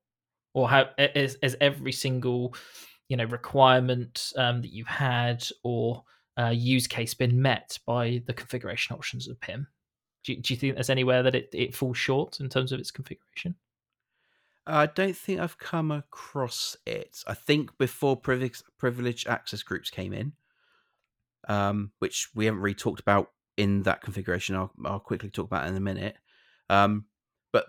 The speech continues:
Speaker 2: probably the only restriction was that you can only have one set of configurations per role, which meant that if, like,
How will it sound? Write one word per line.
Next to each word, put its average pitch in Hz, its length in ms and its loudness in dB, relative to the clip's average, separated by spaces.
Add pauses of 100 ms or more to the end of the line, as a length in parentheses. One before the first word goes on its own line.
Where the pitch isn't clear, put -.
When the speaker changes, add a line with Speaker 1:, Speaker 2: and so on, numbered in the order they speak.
Speaker 2:
probably 131 240 2
the 135 100 4
only 139 140 4
restriction 117 520 -2
was 113 260 2
that 90 100 -8
you 104 60 -8
can 123 120 -2
only 117 100 4
have 107 160 0
one 117 200 2
set - 240 -2
of - 180 -8
configurations 107 720 -2
per 101 240 0
role, 98 460 -4 (1080)
which 101 200 -6
meant 104 300 0
that 104 180 4 (720)
if, - 240 -4
like, 113 300 -2